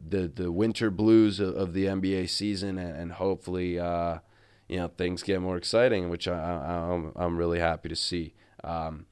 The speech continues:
so thanks for listening, guys. Make sure you subscribe to the podcast on iTunes, SoundCloud. Um, I'll be working around, um, creating a new outlet for, uh,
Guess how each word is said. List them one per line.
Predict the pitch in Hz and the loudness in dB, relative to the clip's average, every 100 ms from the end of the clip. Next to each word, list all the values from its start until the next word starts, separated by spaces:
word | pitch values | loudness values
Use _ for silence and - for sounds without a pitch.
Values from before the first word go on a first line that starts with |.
| _ _ - - _ _ _ _ _ _ | _ _ -20 -20 _ _ _ _ _ _
so | - 98 92 87 - _ _ _ _ _ _ - | -6 0 0 0 -6 _ _ _ _ _ _ 4
thanks | 123 127 - | 8 8 4
for | 135 | 4
listening, | 131 127 127 127 | 4 4 2 2
guys. | 123 123 120 | 8 8 8
Make | 113 113 | 4 0
sure | - 123 | 0 2
you | 113 101 | 2 0
subscribe | - 95 - 113 110 | -4 -6 6 8 8
to | 104 | 4
the | 95 | -2
podcast | - 104 101 - 104 98 - | 4 6 6 4 2 2 0
on | 92 | 0
iTunes, | 90 95 98 - 101 95 | 2 2 2 0 -2 -2
SoundCloud. | - 95 92 90 - 95 92 90 90 - - - | -2 0 0 -2 2 4 4 4 -2 -20 -8 0
Um, | 87 87 - | 2 2 2
I'll | 92 | 4
be | 107 | 4
working | 101 107 - 107 | 6 4 2 0
around, | 101 98 98 95 92 - - - - | 2 4 4 2 0 -10 -20 -20 -14
um, | - 92 87 90 | -2 0 2 0
creating | - - 104 101 95 | -2 2 4 4 2
a | |
new | 90 95 95 92 90 - - _ _ _ - | 2 4 6 4 2 -6 -20 _ _ _ 2
outlet | 90 90 82 90 85 | 4 4 4 2 2
for, | - 82 82 82 82 76 | -4 2 4 6 4 2
uh, | 78 80 78 76 | 2 2 2 0